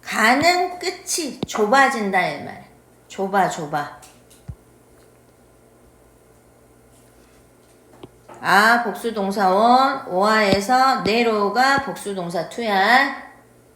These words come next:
동사로 쓰였어. 가늘어지다. 끝이, 팁이 끝이잖아.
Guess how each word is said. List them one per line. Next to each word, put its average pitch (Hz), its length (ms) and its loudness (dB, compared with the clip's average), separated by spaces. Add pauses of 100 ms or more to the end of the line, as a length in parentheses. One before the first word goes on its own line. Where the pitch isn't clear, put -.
(240)
동사로 226 460 2
쓰였어. 190 680 -6
가늘어지다. 196 920 -4 (1080)
끝이, - 680 -6
팁이 285 400 -8
끝이잖아. 285 720 -4